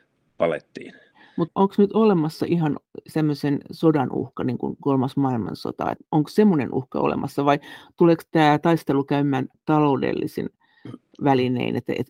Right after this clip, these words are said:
Speaker 2: et vaan taistellaan siitä, että kuka talouden voittaa ja sit siinä käytetään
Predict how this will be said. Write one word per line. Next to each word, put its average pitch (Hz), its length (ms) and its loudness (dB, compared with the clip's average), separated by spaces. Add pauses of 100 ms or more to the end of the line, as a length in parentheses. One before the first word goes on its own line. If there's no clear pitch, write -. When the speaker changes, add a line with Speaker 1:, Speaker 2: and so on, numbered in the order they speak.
Speaker 2:
et 156 100 -8
vaan 147 160 -4
taistellaan 139 500 -2
siitä, 147 240 0
että - 120 -6
kuka 139 260 -4
talouden 127 480 -4
voittaa 113 360 -8
ja 117 80 -4
sit - 180 -8
siinä 127 200 -2
käytetään - 560 -6